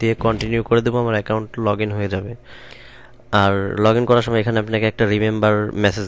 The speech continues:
দেওয়া হবে যে আপনি কি আপনার ব্রাউজারে এটা সেভ করে রাখতে চাইতেছেন। তো আমি don't save দিয়ে দিলাম। যদি কোনো ডিভাইস আপনি log in করেন, সেটা যদি আপনার পার্সোনাল ডিভাইস হয়, তাহলেই আপনি শুধু সেভ ব্রাউজার দিয়ে দিবেন। আর যদি অন্য কোথাও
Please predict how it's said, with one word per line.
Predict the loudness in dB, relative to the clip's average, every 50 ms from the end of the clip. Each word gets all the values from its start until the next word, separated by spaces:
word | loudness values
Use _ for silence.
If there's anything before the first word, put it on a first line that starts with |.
| -2
দেওয়া | 0 0 0
হবে | 0 0 0 0 -2 0 -2
যে | -2 -2 -2 -2 -2
আপনি | -4 -4 -4 -8 -6 -6 -6 -6 -6 -8 -10 -12 -14 -12
কি | -8 -6 -6 -6 -6
আপনার | -6 -6 -6 -6 -4 -6 -6 -10 -12 -10 -4
ব্রাউজারে | 0 2 2 2 0 0 -2 -2 -2 -4 -4
এটা | -4 -4 -4 -4 -4
সেভ | -6 -6 -4 -2
করে | -2 0 0 0
রাখতে | -2 -4 -4 -6 -4 -4
চাইতেছেন। | -4 -4 -4 -6 -4 -4 -4 -4 -6 -10 -14 -20 -20 -20 -20 -20 -20 -20 -20 -18 -8 -4
তো | -2 0
আমি | 0 0 -2 0
don't | 0 0 0 0 -2 -2
save | -2 -2 -2 -2 -4
দিয়ে | -4 -4 -2 -2
দিলাম। | -2 -4 -4 -6 -6 -12 -16 -20 -20 -18 -14 -6 0 2
যদি | 2 2 2 0 -2 -2 -2 -2 -2
কোনো | 0 2 2 2 2
ডিভাইস | 2 2 2 4 2 2 0
আপনি | 0 0 2 2
log | 2 0 0
in | -2 -2 0
করেন, | -2 -2 -2 -4
সেটা | -4 -2 -2 0
যদি | 0 0 -2 -2
আপনার | -4 -6 -6 -2
পার্সোনাল | -2 -2 -2 -2 -4 -2 -2 0 0 0
ডিভাইস | 0 2 2 2 2
হয়, | 0 -2 0 -2
তাহলেই | -2 -2 -2 -2 0 0 -2
আপনি | -2 -4 -6 -6 -4
শুধু | -4 -4 -2 -4 -4 -4 -8 -6 -2
সেভ | 0 0 0 0 2
ব্রাউজার | 2 4 4 4 2 0 0 0 0
দিয়ে | 0 0 0 0
দিবেন। | -2 -4 -6 -8 -14 -18 -20 -18 -18 -18 -20 -20 -14 -6 -2 0
আর | 0 0 0
যদি | -2 -2 -2 -2 -4 -2 -2
অন্য | -2 -2 -2 -2 -2 -2 -2 -4 -6 -6 -6
কোথাও | -6 -4 -4 -4 -4